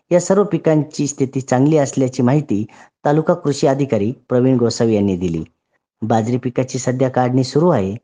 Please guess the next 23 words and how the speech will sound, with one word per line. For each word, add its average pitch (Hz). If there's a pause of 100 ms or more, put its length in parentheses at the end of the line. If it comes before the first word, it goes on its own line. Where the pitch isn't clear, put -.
(280)
आढळा 151
खोऱ्यात 165
यावर्षी 151
बाजरीचे 139
पीक 139 (320)
जोमदार 156
आले 143
होते, 127
मात्र 127 (300)
बाजरीचे 135
कणीस 131 (320)
भरत 143 (160)
असतानाच 127 (500)
पाऊस 143
सुरू 160
झाल्यामुळे 139
बाजरीवर 139 (180)
आरगट 131 (160)
पडले, 98 (460)
त्यामुळे 127
कणसे 127
चिकट 135
झाली, 147